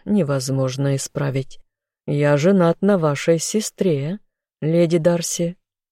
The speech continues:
«Но это же связывающий брак», напомнила девушка. «А меня интересует настоящий брак».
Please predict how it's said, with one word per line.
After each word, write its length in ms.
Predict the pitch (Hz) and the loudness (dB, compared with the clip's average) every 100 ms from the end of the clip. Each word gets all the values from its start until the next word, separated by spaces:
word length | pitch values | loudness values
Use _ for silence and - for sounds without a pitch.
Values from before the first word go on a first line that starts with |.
| _ - | _ 0
«Но 220 | 214 196 | 4 4
это 160 | 190 | 4
же 240 | 180 190 180 _ - | 2 0 0 _ -16
связывающий 960 | - 175 165 151 196 240 262 - 277 | -4 2 2 2 0 -2 -2 -4 -2
брак», 400 | 226 196 135 - _ _ _ _ | 2 0 -2 -10 _ _ _ _
напомнила 600 | 160 165 160 156 156 160 | -2 0 0 2 2 2
девушка. 540 | 156 156 156 - 151 156 _ _ _ _ | 0 -2 -2 -4 -6 -6 _ _ _ _
«А 120 | 180 | 0
меня 320 | 175 180 233 | 4 4 4
интересует 640 | 269 202 170 165 170 160 165 | 4 4 2 2 2 2 0
настоящий 720 | 165 - 156 151 139 - 208 | -2 0 0 0 -2 -4 -2
брак». 400 | 190 220 - | 0 -4 -6